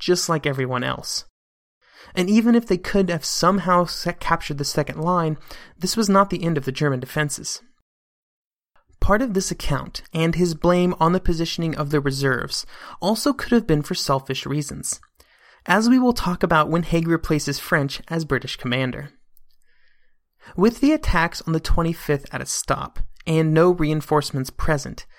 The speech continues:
there was only one option. Pause the attacks and continue the next day when the new two divisions became available. For his second day of attacks,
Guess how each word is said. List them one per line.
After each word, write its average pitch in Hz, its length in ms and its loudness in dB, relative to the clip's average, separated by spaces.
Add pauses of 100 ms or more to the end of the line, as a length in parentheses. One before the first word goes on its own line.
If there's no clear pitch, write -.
(340)
there 190 120 6
was 202 120 4
only 208 320 4
one 151 300 2
option. 143 500 -2 (480)
Pause 175 320 4
the 214 120 2
attacks 151 540 -2
and 156 160 0
continue 180 440 2
the 175 100 2
next 151 280 -2
day 139 360 -2 (220)
when 160 180 4
the 170 80 2
new 170 340 2
two 180 240 -2
divisions 139 480 0
became 131 360 -6
available. 127 580 -4 (1500)
For 202 300 -2
his 233 180 -2
second 175 420 -2
day 147 180 0
of 147 100 0
attacks, - 640 -8